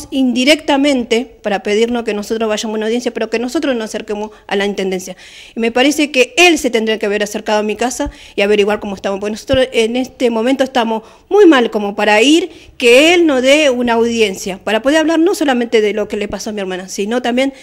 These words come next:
lo que pasó en la sala. Porque él también es, eh, un factor importante y que tiene que estar con nosotros. No solamente cuando quiere un voto, no solamente para ir a inaugurar algo. Tiene que estar cuando lo necesitamos. Y llamarnos,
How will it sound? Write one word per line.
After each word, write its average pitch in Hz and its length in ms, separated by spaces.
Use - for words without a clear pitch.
lo 220 260
que 214 140
pasó 208 420
en 208 240
la 196 100
sala. 185 360
Porque 214 220
él 240 80
también 254 360
es, 220 360
eh, 214 80
un 220 240
factor 220 680
importante 220 560
y 208 60
que 214 140
tiene 220 240
que 196 60
estar 202 280
con 196 140
nosotros. 180 440
No 240 100
solamente 233 440
cuando 208 180
quiere 214 160
un 202 100
voto, 196 280
no 202 120
solamente 220 480
para 196 220
ir 208 140
a 208 60
inaugurar 196 440
algo. 185 240
Tiene 220 160
que - 20
estar 233 240
cuando 220 240
lo 202 140
necesitamos. 185 680
Y 226 120
llamarnos, 226 680